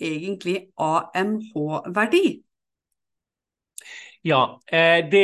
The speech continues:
Speaker 2: er et veldig godt spørsmål, og gode spørsmål har ikke enkle svar.
Speaker 1: Nei.
Speaker 2: Eh, A M H, som dere vet, representerer på en måte eggreservene. Og <clears throat> eggreservene betyr jo på en måte da, hvor mange egg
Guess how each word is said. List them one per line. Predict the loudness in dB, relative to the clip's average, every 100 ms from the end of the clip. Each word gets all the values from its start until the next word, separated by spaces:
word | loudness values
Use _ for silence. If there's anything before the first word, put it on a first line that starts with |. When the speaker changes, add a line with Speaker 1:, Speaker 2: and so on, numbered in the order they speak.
| 4
Speaker 2:
er | 2 0
et | 0
veldig | 0 0 -2
godt | -4 -6
spørsmål, | -6 -8 -6 0 2 2 0
og | 0 0 -2 -4 -8
gode | -4 -2 -2
spørsmål | -4 -6 -8 -8 -4 -4 -2
har | -4 -4
ikke | -8 -8
enkle | -8 -8 -6 -4
svar. | 2 4 4 0 -14 -14
Speaker 1:
Nei. | -6 -4 0
Speaker 2:
Eh, | 0 2
A | 4 6
M | 4 2
H, | 2 4 4 2
som | -2 -2
dere | -2 -2
vet, | -2 -2
representerer | -4 -10 -8 -6 -4 -6 -4 0 2 2 -2 -4
på | -6 -6
en | -4
måte | -4 -4 -4 -4 -4
eggreservene. | -4 -4 -8 -10 -6 -4 -4 -4 -2 -4 -6 -12 _ _ -20 -20 -20 -20 _ 4
Og | 6 6 2 -10
<clears throat> | -6 -6 -8 -2 0
eggreservene | 2 2 0 2 0 0 0 -2 0
betyr | -2 -2 -2 -2
jo | -2 -6
på | -6
en | -6
måte | -4 0
da, |
hvor | 0 0 0
mange | 2 0 -2
egg | -4 -6 -8